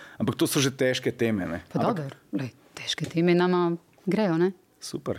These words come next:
Speaker 2: Ja. Ehm, si se pa ti v teh tvojih, eh,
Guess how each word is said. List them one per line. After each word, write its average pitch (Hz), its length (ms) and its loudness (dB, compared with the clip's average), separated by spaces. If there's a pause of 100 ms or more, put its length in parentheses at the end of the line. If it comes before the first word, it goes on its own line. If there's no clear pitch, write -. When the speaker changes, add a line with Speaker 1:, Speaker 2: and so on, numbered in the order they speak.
(120)
Speaker 2:
Ja. 170 200 0 (600)
Ehm, 185 640 2 (920)
si - 140 4
se 233 100 4
pa 202 120 2
ti 277 180 4
v 220 160 4
teh 233 160 2
tvojih, 214 500 2
eh, - 80 -2